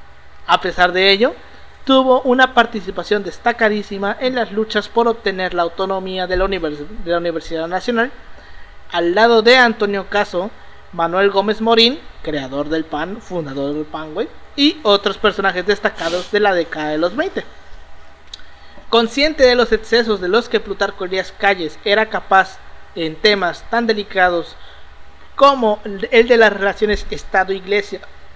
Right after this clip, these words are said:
y que prefiguraban el desarrollo del maximato y uno de sus precursores, de la así llamada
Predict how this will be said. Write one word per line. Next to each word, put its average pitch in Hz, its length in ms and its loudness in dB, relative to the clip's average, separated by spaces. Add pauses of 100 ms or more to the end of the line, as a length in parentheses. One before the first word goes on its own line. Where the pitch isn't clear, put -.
(300)
y 285 100 -2
que 269 140 2
prefiguraban 214 840 2
el 202 180 2
desarrollo 175 440 0
del 147 160 -6
maximato 180 600 -6 (240)
y 170 140 0
uno 170 160 0
de 160 100 -2
sus 170 160 -12
precursores, 208 640 -6 (480)
de 220 160 4
la 247 80 4
así 208 260 0
llamada 175 540 -2